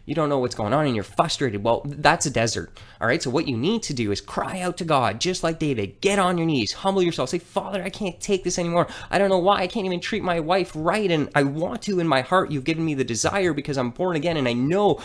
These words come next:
I'm commanded by you to love on my wife like you, uh, like Jesus loved on the church and laid his life down for us. Um, but I'm, I'm struggling here, okay? So do that. Seek God in that way.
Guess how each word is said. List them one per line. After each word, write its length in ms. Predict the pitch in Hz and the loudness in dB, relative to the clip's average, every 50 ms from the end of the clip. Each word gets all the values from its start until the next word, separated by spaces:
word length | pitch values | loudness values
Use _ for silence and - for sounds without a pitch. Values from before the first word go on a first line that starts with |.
| - - - | -12 -8 -4
I'm 120 | - 123 | -4 -2
commanded 360 | - - 139 143 147 147 135 | 0 0 2 2 4 2 4
by 100 | 123 117 | 4 4
you 260 | 113 113 120 123 123 120 | 4 4 4 2 2 2
to 140 | - - 110 | 0 -2 -4
love 320 | 101 107 127 139 156 139 | -2 0 2 2 4 4
on 100 | 131 127 | 4 4
my 120 | 131 120 117 | 4 2 2
wife 260 | 113 117 120 120 - | 4 2 2 2 0
like 220 | 113 110 - - | -2 -2 -2 -4
you, 400 | 120 120 135 165 180 175 170 165 - - - - - | -8 -4 -2 0 2 2 2 0 -2 -8 -10 -2 0
uh, 200 | 117 110 101 - - | 2 2 2 2 2
like 280 | 127 127 123 120 - 131 | 2 2 2 2 0 -2
Jesus 460 | 131 151 165 175 156 143 131 123 - | 0 0 0 2 2 2 2 2 2
loved 280 | 127 139 151 147 131 127 | 2 2 2 2 4 2
on 160 | 120 120 120 | 2 2 2
the 80 | 117 | 0
church 440 | - - - 139 123 107 87 - - | -2 -2 0 2 2 2 0 -2 -4
and 160 | 104 113 117 | -4 -2 0
laid 180 | 123 131 139 127 | 2 2 2 2
his 140 | 131 120 117 | 0 0 2
life 220 | 113 117 127 123 | 2 2 2 2
down 260 | - 117 110 104 101 | 0 0 0 0 0
for 520 | - - - 117 117 117 110 101 98 - - - | -2 -6 -8 -6 -2 0 2 0 0 -2 -4 -4
us. 400 | 123 135 127 113 110 - - - - - - - - - - | -2 -2 -2 -2 -2 -4 -6 -8 -8 -14 -20 -20 -20 -16 -10
Um, 260 | - 110 98 82 92 | -8 -6 -4 -4 -4
but 120 | - 160 139 | -4 -4 -4
I'm, 160 | - 156 143 - - | -2 -4 -6 -6 -6
I'm 120 | 139 143 | -4 -2
struggling 500 | 127 - - 208 214 233 196 190 180 160 | -2 -2 0 0 -2 0 0 2 2 2
here, 320 | 151 147 127 113 - - - - | 2 2 0 0 -2 -4 -8 -10
okay? 180 | - - 165 175 | -4 -4 -2 -2
So 140 | - 147 | -2 -4
do 280 | 127 131 - 175 185 180 | -6 -6 -4 -4 -2 0
that. 380 | 165 139 110 92 - - - - | 0 0 0 -2 -4 -8 -8 -4
Seek 300 | - - - 190 165 - | 0 0 0 0 -2 -2
God 240 | - 156 156 160 156 | -2 -2 0 0 -2
in 80 | 143 | 0
that 180 | 147 135 127 - | 0 -2 -2 0
way. 220 | 151 156 135 113 | -2 -2 -2 -2